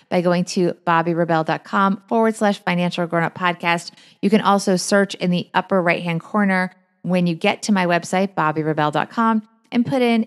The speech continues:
any keyword for what you want to find. So in this case, if you just wrote books,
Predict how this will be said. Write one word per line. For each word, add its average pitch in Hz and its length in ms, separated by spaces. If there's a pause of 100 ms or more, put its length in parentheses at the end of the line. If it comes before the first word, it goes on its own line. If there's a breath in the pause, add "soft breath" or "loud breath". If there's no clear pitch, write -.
any 196 180
keyword 170 520
for 175 120
what 165 140
you 160 100
want 156 200
to 170 80
find. 160 340
So 175 140
in 175 80
this 185 120
case, 165 240
if 175 60
you 208 80
just 233 160
wrote 196 220
books, - 280